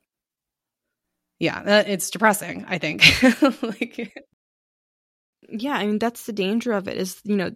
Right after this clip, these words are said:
Speaker 2: these websites, their sole goal is to make profit off of their users. And, you know, they get that profit by selling ads and keep you on the platform.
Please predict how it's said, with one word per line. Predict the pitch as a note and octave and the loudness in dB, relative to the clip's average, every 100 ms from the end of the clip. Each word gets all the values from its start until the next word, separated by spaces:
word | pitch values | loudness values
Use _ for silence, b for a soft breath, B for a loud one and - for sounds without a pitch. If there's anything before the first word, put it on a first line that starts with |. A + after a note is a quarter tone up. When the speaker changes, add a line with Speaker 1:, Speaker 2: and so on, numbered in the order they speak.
| - | -6
Speaker 2:
these | G#3 G3+ F#3 A3+ | -4 -2 -4 -4
websites, | G#3 A3 G3+ E3 E3 - - _ _ _ _ _ _ _ - | -4 -2 -2 -2 -4 -10 -12 _ _ _ _ _ _ _ -2
their | G3+ | -2
sole | G3 B3 A#3+ | 0 2 2
goal | F#3+ F#3+ F#3+ | 2 0 0
is | F3+ - | -2 -4
to | G3 | -8
make | E3+ - | -8 -6
profit | F#3 G#3+ - - _ | -6 -6 -8 -10 _
off | - F#3 F3+ | -10 -8 -8
of | E3 E3 - | -10 -10 -16
their | - F3 | -8 -6
users. | E3+ G#3 F#3 - - - b b _ | -6 -6 -8 -12 -16 -20 b b _
And, | G#3 F#3+ F#3 - - | -2 0 -2 -6 -6
you | G#3 | -2
know, | F#3 F3 | -2 -2
they | G3 F#3+ F#3+ F3 - _ _ - | 0 0 0 -6 -16 _ _ -6
get | A3 G3 | -6 -2
that | F#3+ - | -4 -2
profit | A3 A#3+ - F3+ - _ _ _ _ | -2 -2 -2 -6 -6 _ _ _ _
by | - E3+ | -4 -4
selling | - A3 G#3 G3 | -2 -2 0 0
ads | A3 G#3+ F#3+ | 2 2 0
and | F#3+ | -4
keep | G#3 F#3+ | -6 -6
you | F3+ | -4
on | E3+ | -4
the | |
platform. | E3+ A#3+ B3 - F#3 F3+ | -4 -4 -4 -4 -2 -2